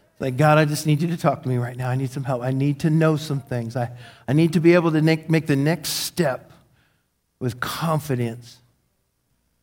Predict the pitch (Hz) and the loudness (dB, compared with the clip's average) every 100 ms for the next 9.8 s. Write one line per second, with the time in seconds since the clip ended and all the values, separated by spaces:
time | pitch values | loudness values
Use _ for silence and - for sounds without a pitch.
0 | _ _ _ _ _ _ 139 127 123 120 | _ _ _ _ _ _ -4 -4 -4 -6
1 | 117 - - _ _ _ _ _ _ _ | -10 -16 -20 _ _ _ _ _ _ _
2 | _ _ _ _ _ _ _ - 123 113 | _ _ _ _ _ _ _ -6 -4 -4
3 | 113 92 87 _ _ _ _ _ _ _ | -10 -14 -20 _ _ _ _ _ _ _
4 | - 160 147 139 101 - 101 101 _ _ | -6 -6 -2 -4 -4 -10 -12 -16 _ _
5 | _ _ _ _ _ - 156 139 - 120 | _ _ _ _ _ -4 -4 -2 -4 -4
6 | 104 104 _ _ _ _ _ _ _ _ | -6 -12 _ _ _ _ _ _ _ _
7 | _ _ _ 180 190 185 208 202 208 202 | _ _ _ 2 2 4 2 2 2 6
8 | 196 233 180 190 262 170 151 147 123 - | 6 4 4 4 4 2 0 -2 -6 -2
9 | 247 143 151 143 143 110 104 - | 0 2 2 2 -2 -4 -6 -16